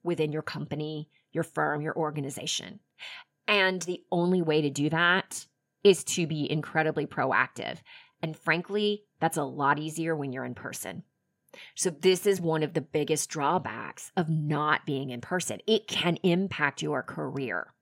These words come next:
Now, something else I want to note. All of these are issues, right? There's personal issues, there's professional issues.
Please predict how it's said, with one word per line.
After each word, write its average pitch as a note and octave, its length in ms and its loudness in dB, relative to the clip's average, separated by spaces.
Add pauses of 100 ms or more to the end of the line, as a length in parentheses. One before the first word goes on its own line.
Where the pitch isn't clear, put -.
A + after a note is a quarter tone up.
(920)
Now, A#3 160 6
something E4+ 440 0
else D3+ 220 -2
I C3+ 80 0
want D#3 220 -4
to D3+ 60 -4
note. C3+ 520 -6 (1700)
All B3 240 6
of D#4 80 2
these C4 220 -2
are A3 80 4
issues, - 640 -4 (1160)
right? E3 280 4 (1080)
There's F#3 200 4
personal A3 400 2
issues, B3+ 360 0
there's F#3 240 0
professional D3+ 520 -4
issues. - 580 -10